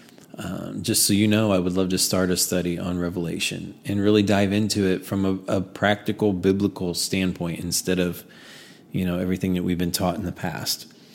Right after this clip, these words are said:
Uh, so anyway, that's, that was a side note. It was free.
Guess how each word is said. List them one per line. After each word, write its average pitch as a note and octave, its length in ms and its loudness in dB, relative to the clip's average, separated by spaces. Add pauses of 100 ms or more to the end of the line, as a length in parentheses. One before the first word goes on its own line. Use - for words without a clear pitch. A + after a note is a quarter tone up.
(380)
Uh, E2+ 300 0 (340)
so C3 220 8
anyway, G#2+ 560 8
that's, - 520 0 (220)
that G2 280 -2
was F2+ 160 0
a E2+ 60 -2
side F2 320 2
note. F2+ 200 0
It F#2 40 -2
was E2+ 140 -2
free. E2+ 340 -2